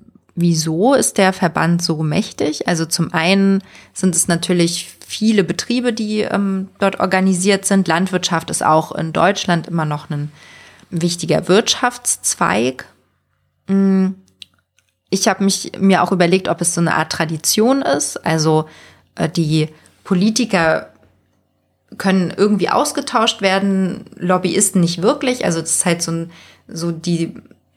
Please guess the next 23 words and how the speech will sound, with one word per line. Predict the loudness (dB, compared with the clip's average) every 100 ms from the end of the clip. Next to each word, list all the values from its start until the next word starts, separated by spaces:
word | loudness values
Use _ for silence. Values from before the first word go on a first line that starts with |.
| -8
Tradition | -2 0 0 0 4 4 6 2
von | 2 0 0 -2 -6 -12 -20 -20 -4
die | 0
Männer, | 2 4 4
die | 2 0
dort | -2 -4
schon | -4
immer, | 0 2 4 2 0
ähm, | -2 0 -2 -4 -8 _ -20 -20 _ _ _ _ _ _
irgendwie | 0 0 0 0
Lobbyismus | 0 0 0 0
betrieben | 0 -4 -2 0 2
haben, | 2 2 2
halt | 0 0
auch | -6 -8 -16 -20 -2
ihre | 0 0
Kontakte | 0 -2 -2 -6 -2 -2 -2
einfach | -4 -2 -4 -2
haben | 2 2 2 0 -4 -10 -20 -20 _ _
und | 2 4 4 0 -4 -12 -16 -20 -20 -20 -20 _ _ _ _ _ _ _ _ _ _ _ _ _
ihr | 2 4
Handwerk | 4 2 0 -2 -2
kennen. | -2 0 -2